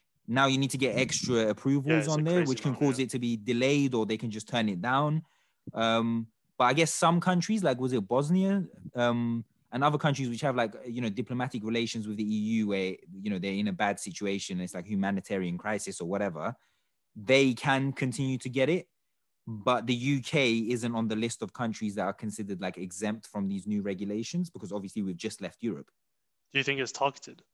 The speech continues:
Speaker 2: Do you think this is a targeted policy?
Speaker 1: I, I think we're gonna see a lot more of this sort of thing because we've had a very messy divorce with the E U. And
Speaker 2: Mm.
Speaker 1: so I think at any opportunity where they need to cut off some of the, you know, fat,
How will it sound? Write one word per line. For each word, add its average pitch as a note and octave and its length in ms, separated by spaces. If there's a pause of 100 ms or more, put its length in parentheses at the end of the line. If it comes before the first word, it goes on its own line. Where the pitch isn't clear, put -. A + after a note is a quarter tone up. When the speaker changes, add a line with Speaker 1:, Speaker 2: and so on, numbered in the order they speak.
(180)
Speaker 2:
Do C#3+ 60
you B2 60
think B2+ 160
this A#2+ 140
is A2+ 120
a A#2 100
targeted B2 480
policy? B2+ 420 (400)
Speaker 1:
I, D3+ 380
I F3 40
think F3 320
we're D3 120
gonna D#3 200
see D3+ 180
a C3 60
lot C#3 260
more C3+ 280
of A#2+ 120
this C3+ 160
sort C3 260
of A#2+ 60
thing C#3+ 200
because A#2+ 360
we've A#2+ 160
had C3 160
a A#2+ 60
very B2+ 260
messy A#2 420
divorce A#2 440
with G#2+ 100
the A2+ 80
E A#2 160 (240)
U. C#3 80 (400)
And A2 200
Speaker 2:
Mm. A2 40
Speaker 1:
so C3 100
I A#2 100
think B2 400 (260)
at A#2+ 180
any D3+ 260
opportunity C3 720
where A2 140
they A2 140
need A#2+ 220
to A#2+ 100
cut - 320
off A2+ 200
some A2+ 220
of G2 160
the, G#2 380
you A2 100
know, G2+ 120
fat, C#3 400